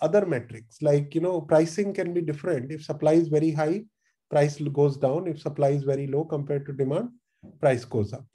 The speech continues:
right? Utilization. If a driver is sitting idle because there is oversupply, right, then utilization is low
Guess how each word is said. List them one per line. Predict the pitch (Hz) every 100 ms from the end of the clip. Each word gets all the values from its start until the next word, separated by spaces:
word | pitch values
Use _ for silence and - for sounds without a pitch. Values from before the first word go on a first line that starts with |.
| -
right? | 156 226
Utilization. | 143 165 190 175 135 113 110 113 - -
If | 165 180
a | 175 175 170 - _ _ _ 147
driver | 147 175 190 180 -
is | 165 156 -
sitting | 165 185 175
idle | 151 175 156
because | 135 143 160
there | 151 147
is | 147
oversupply, | 147 170 180 160 147 123 110 - _ _ _ _ _ _ -
right, | 147 190 147
then | 170 233 233
utilization | 151 156 170 156 143 135 127
is | 110 110
low | 110